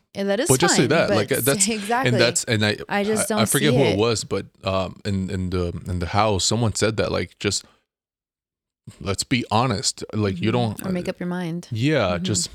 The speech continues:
Speaker 2: pick one and just say it.
Speaker 1: Mm-hmm.
Speaker 2: Like, don't do this and then hide away for three days and then come back down for the date card.
Speaker 1: Yeah.
Speaker 2: You know?
Speaker 1: <laughs> Yeah, very conveniently.
Speaker 2: Yeah, it's
Speaker 1: "Excuse me,
Speaker 2: just,
Speaker 1: let me
Speaker 2: she,
Speaker 1: just
Speaker 2: she
Speaker 1: just
Speaker 2: could
Speaker 1: a
Speaker 2: not,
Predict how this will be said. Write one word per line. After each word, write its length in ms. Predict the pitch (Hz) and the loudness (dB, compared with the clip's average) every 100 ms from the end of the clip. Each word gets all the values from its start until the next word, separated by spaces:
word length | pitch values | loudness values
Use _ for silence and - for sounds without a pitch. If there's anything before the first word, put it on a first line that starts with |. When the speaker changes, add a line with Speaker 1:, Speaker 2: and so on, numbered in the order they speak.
| - | -10
Speaker 2:
pick 340 | - 180 196 - | -4 -2 -2 -2
one 260 | 117 131 | -2 0
and 120 | 95 87 | 0 -2
just 200 | 95 - | 0 2
say 380 | - - 104 110 | 2 2 2 0
it. 260 | - - | -2 -8
Speaker 1:
Mm-hmm. 240 | 185 92 180 | -8 -6 -4
Speaker 2:
Like, 200 | 95 90 | -4 0
don't 580 | 101 113 120 117 104 - _ _ _ _ _ 107 | 2 2 2 0 -2 -6 _ _ _ _ _ -10
do 220 | 98 110 | -2 0
this 340 | 98 104 101 - | 2 2 2 0
and 80 | 95 | 2
then 160 | 95 | 0
hide 320 | 87 95 98 | 0 0 2
away 260 | 98 95 95 | 2 0 -2
for 200 | - 95 | -4 -8
three 300 | - 101 92 | -6 -2 0
days 480 | 92 98 90 - - | 2 0 -2 -6 -6
and 140 | 90 | -6
then 140 | 90 90 | -6 -6
come 220 | - 95 | -6 0
back 240 | 98 90 | 0 0
down 180 | 98 95 | -2 -2
for 140 | - 90 | -2 -6
the 120 | 85 - | -6 -4
date 240 | 101 104 - | -2 -2 -4
card. 400 | - - - - _ _ _ - | -8 -8 -8 -16 _ _ _ -4
Speaker 1:
Yeah. 320 | 220 196 185 - _ | -2 -2 -4 -12 _
Speaker 2:
You 140 | 123 127 | 0 2
know? 280 | 127 131 135 | 2 2 0
Speaker 1:
<laughs> 20 | |
Yeah, 240 | 208 190 | 0 -2
very 260 | 185 190 190 | -2 -4 -2
conveniently. 800 | 208 185 175 170 - 165 170 160 - | -4 -4 -4 -4 -4 -6 -6 -8 -2
Speaker 2:
Yeah, 380 | 135 185 127 - | 2 4 4 2
it's 220 | - 330 | 2 2
Speaker 1:
"Excuse 0 | |
me, 60 | 294 | 2
Speaker 2:
just, 220 | 277 277 | 0 -2
Speaker 1:
let 40 | |
me 60 | 277 | -4
Speaker 2:
she, 100 | 294 | -4
Speaker 1:
just 260 | - - - | -8 -12 -6
Speaker 2:
she 120 | 131 | -4
Speaker 1:
just 80 | 147 | -2
Speaker 2:
could 100 | 123 | 0
Speaker 1:
a 40 | |
Speaker 2:
not, 400 | 107 104 104 | 2 2 2